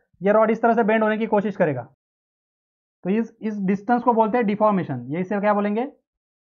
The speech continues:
ये हो गया उसका deformation। और उसका total length कितना है, so this is the length of the rod, जो कि बहुत बड़ा है, चार पाँच फुट का लॉ-, rod है। उसका distance कि-, deformation कितना होगा, Microscopic होगा बहुत, एक एमएम, दो एमएम में deformation होगा,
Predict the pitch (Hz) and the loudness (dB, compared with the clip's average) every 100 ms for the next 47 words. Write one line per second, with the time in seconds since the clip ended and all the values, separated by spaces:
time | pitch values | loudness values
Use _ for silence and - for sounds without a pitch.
0 | _ _ _ _ 170 202 226 226 240 202 | _ _ _ _ 0 2 2 2 2 2
1 | 202 220 202 151 120 - _ _ _ 180 | 2 2 2 -2 -8 -16 _ _ _ -2
2 | 196 233 226 220 240 247 240 226 240 247 | 2 2 2 2 4 2 0 0 2 2
3 | 277 _ _ _ _ _ _ _ _ _ | -2 _ _ _ _ _ _ _ _ _
4 | 165 175 220 220 226 202 240 247 202 214 | -6 -2 0 2 4 4 4 2 4 4
5 | 170 143 - 190 233 226 220 208 214 160 | 4 0 -4 -2 2 2 4 4 2 0
6 | 131 165 185 202 202 202 185 196 170 156 | -2 0 2 0 0 -4 0 2 2 2
7 | 165 160 120 - _ _ - 175 180 208 | 2 0 -2 -10 _ _ -10 -4 0 0
8 | 202 240 233 240 165 196 226 233 233 220 | 2 0 0 -2 0 2 2 2 -2 0
9 | 240 226 220 214 214 226 226 220 185 151 | 2 2 2 0 0 0 2 4 4 4
10 | 143 135 - 165 185 175 170 170 170 170 | 2 -2 -4 -4 -2 -2 0 0 0 -2
11 | 170 156 156 151 147 143 117 | -4 -2 -2 -2 -4 -8 -8